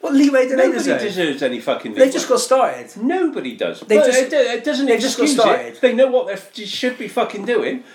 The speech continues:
Speaker 2: and it's getting worse.
Speaker 1: They just
Speaker 2: There's
Speaker 1: got
Speaker 2: no
Speaker 1: started.
Speaker 2: con-, they're, they're making all the fucking same mistakes.
Speaker 1: And you wanna see, you, I wanna see an alternative to W W E.
Speaker 2: You're not seeing it with A E W
Speaker 1: Well, no.
Speaker 2: because they're,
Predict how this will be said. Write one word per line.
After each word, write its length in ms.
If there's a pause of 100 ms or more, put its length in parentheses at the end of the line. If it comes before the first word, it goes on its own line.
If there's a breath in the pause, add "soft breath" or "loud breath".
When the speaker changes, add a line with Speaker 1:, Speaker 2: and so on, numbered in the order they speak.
(140 loud breath)
Speaker 2:
and 140
it's 140
getting 400
worse. 560 (180)
Speaker 1:
They 140
just 180
Speaker 2:
There's 200
Speaker 1:
got 100
Speaker 2:
no 80
Speaker 1:
started. 80
Speaker 2:
con-, 100
they're, 280 (340)
they're 40
making 520
all 340
the 80
fucking 600
same 420
mistakes. 760
Speaker 1:
And 140
you 80
wanna 200
see, 360
you, 160
I 80
wanna 220
see 240
an 60
alternative 680
to 140
W 240
W 240
E. 320
Speaker 2:
You're 220
not 200
seeing 300
it 120
with 140
A 140
E 40
W 300
Speaker 1:
Well, 80
no. 80
Speaker 2:
because 160
they're, 280